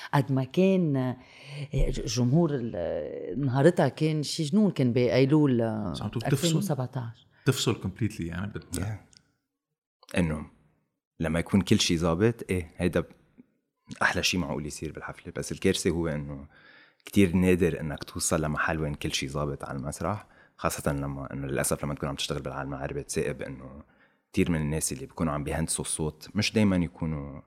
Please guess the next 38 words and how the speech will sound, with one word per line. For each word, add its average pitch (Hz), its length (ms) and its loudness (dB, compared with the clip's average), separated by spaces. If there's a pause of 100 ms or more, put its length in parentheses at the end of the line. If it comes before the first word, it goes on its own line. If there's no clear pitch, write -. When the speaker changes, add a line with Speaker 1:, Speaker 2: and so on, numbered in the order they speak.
(280)
Speaker 3:
إنه 90 120 2
آخر 92 160 2
فترة 107 200 6
صرنا 95 220 2
عم 80 100 0
نسافر 82 260 -4
مع 73 140 -4
مهندس 78 300 -6
صوت - 220 -6
تبعنا 80 320 -4
اللي 73 180 -8
هو 76 180 -8
كان 73 400 -12 (1160)
يمكن - 280 -12 (1080)
أطيب 92 360 2
وأذكى 78 560 -2
وواحد 87 480 -2
من 82 120 -4
أحلى 82 220 -2
البشر 80 280 -4
اللي 73 120 -10
معرف 76 240 -10
عليهم 73 160 -8
Speaker 2:
شو 71 120 0
اسمه؟ 76 120 0
Speaker 3:
بحياتي. - 280 -6 (500)
وكان 85 220 2
اسمه 87 220 2
وسام، 82 540 -2 (180)
وكان 78 400 -4
عم 73 100 -2
بيسافر 78 340 -4
معنا 76 300 -2
آخر، - 220 -10 (760)
آخر - 200 -6
كم 71 140 -6
سنة، 78 300 -4 (120)
وكان 76 440 -6